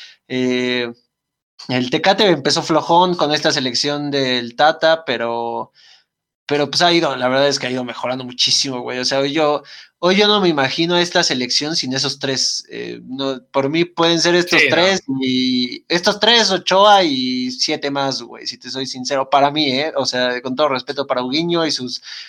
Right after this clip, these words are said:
Speaker 1: opiniones de porteros, güey, para mí esos cuatro son los,
Speaker 2: <laughs> Ju-,
Speaker 1: los
Speaker 2: ju-,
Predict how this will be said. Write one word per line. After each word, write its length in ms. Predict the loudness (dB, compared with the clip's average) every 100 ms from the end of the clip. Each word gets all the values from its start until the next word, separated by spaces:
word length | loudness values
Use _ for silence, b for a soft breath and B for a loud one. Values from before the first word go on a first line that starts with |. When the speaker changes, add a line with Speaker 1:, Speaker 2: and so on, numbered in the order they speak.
| B
Speaker 1:
opiniones 680 | -6 -2 0 0 2 0 0
de 100 | 0
porteros, 540 | -2 0 2 2 2
güey, 240 | 2 2 2
para 240 | 2 2
mí 220 | 2 2
esos 380 | 2 -2 -6 -8 _
cuatro 320 | 0 2 0
son 240 | 0 0
los, 160 | -2 -4 -8 -20
Speaker 2:
<laughs> 140 | _
Ju-, 300 | 4 6 6
Speaker 1:
los 140 | 4
Speaker 2:
ju-, 40 | 2